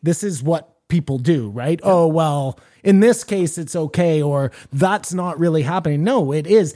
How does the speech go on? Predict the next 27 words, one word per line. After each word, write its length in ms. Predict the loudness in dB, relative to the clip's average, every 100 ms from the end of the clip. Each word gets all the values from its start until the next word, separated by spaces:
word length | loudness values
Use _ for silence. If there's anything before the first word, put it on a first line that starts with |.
| -10 0
It's 180 | 0 0
okay 540 | -8 -2 2 2 2
to 200 | -2 -6
say, 600 | -4 -4 -2 0 -2 -6 -8
um, 680 | -6 -2 -2 -2 -2 -4 -6 -10 _ _ 0
Israel's 500 | 0 2 0 0 -2
doing 360 | 0 2 0
terrible 640 | -2 -2 0 0 0 -2 -4
things 760 | -2 0 0 -4 -6 -8 -12 -6
to 160 | -2
Palestinians, 1120 | 0 0 -2 -4 -4 -2 0 0 -2 -6 -8 -10 -16 -4
and 120 | -2
at 120 | -2
the 100 | -4
same 300 | -6 -4 -4
time 320 | -2 0 0
say 340 | -4 -4 -4 -6 -10 -2
Palestinians 880 | 2 2 0 -2 0 2 2 0
are 120 | -2 -6
trying 480 | -2 0 2 0
to 100 | 0
do 160 | 0 0
terrible 540 | 0 0 0 0 -2
things 520 | -2 0 0 0 -2 -4
to 200 | -4 -2
all 360 | 0 2 0 -4
Jews. 720 | -4 -2 -2 -6 -16 -16